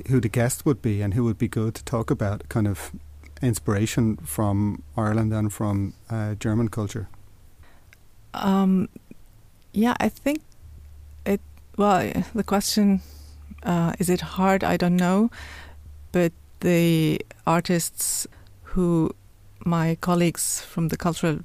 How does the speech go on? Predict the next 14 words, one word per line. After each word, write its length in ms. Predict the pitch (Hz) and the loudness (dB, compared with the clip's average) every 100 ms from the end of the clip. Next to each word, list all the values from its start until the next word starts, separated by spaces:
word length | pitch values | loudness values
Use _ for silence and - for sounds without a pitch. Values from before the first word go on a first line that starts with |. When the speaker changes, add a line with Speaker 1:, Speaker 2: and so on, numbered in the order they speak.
| - - - | -12 -20 -2
Speaker 2:
program 360 | 185 185 185 | 0 2 4
department 640 | 165 - 160 147 160 156 - - - - - - - | 4 2 2 2 0 -2 -4 -10 -14 -14 -16 -16 -2
mentioned 840 | 165 165 165 - 170 156 156 - - - | 2 2 2 2 2 4 2 -2 -10 -10
sounded 540 | - - 180 165 160 151 | -6 0 2 4 2 2
all 340 | 151 156 151 - - - - - | 2 2 0 -4 -16 -20 -18 -2
very 320 | 170 160 165 | 2 4 4
interesting 520 | 165 175 160 143 139 | 2 0 0 0 -2
to 120 | - | 2
me. 260 | 165 170 143 | 2 4 2
So 180 | - 147 | 0 2
I 80 | |
haven't 280 | 160 175 170 | 2 2 2
met 240 | 165 165 - | 2 0 0
them, 200 | 190 | 0